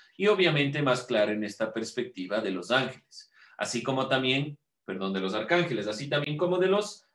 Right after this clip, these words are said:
ángeles que se relacionaban con esta perspectiva del movimiento que era propio de una tradición autóctona. El sincretismo también se hace presente en la incorporación de estos elementos europeos, tanto como los elementos autóctonos.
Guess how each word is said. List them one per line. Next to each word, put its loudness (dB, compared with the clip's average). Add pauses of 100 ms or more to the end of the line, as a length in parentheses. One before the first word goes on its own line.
ángeles 2
que 0
se -2
relacionaban 0
con -4
esta -6
perspectiva -2
del 2
movimiento 0 (240)
que 0
era 4
propio 2
de 0
una -4
tradición -8 (400)
autóctona. -6 (840)
El -4
sincretismo -2
también 2
se 2
hace 2
presente 2
en 2
la 2
incorporación 0 (260)
de 6
estos 2
elementos 0
europeos, 2
tanto -4
como -2
los -4
elementos -2
autóctonos. -10